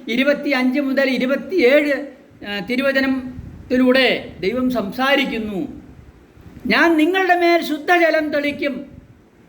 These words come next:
നിങ്ങളുടെ എല്ലാ മാലിന്യങ്ങളിൽ നിന്നും നിങ്ങൾ ശുദ്ധീകരിക്കപ്പെടും." Praise the Lord. വീണ്ടും സങ്കീർത്തനം അമ്പത്തിയൊന്ന്, "ദൈവമേ, നിർമ്മലമായ ഹൃദയം എന്നിൽ സൃഷ്ടിക്കണമേ,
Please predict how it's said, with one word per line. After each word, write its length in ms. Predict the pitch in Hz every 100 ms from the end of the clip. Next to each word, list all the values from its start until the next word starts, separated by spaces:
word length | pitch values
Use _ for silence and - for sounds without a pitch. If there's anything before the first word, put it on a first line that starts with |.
| - - - - - - - - - -
നിങ്ങളുടെ 400 | 165 208 214 214
എല്ലാ 580 | 190 208 214 214 214 220
മാലിന്യങ്ങളിൽ 1000 | 202 185 233 233 220 214 208 208 202 202
നിന്നും 520 | 196 190 185 185 180 - - -
നിങ്ങൾ 640 | 160 170 180 185 180 175 170 -
ശുദ്ധീകരിക്കപ്പെടും." 1400 | 160 - 175 170 160 156 151 147 139 143 127 117 95 - - - -
Praise 240 | 123 127 127
the 160 | 135 147
Lord. 160 | 156 - - - - - - - - - - - -
വീണ്ടും 380 | 170 302 359 359
സങ്കീർത്തനം 560 | 294 302 349 294 339 320
അമ്പത്തിയൊന്ന്, 1040 | 285 320 - 330 285 320 311 220 - - - - - - -
"ദൈവമേ, 600 | 170 240 254 262 247 254 - - - - -
നിർമ്മലമായ 920 | 175 190 220 262 285 285 277 285 294
ഹൃദയം 480 | 285 277 285 302 302
എന്നിൽ 300 | 285 302 311
സൃഷ്ടിക്കണമേ, 1000 | 254 254 381 302 285 277 254 233 214 160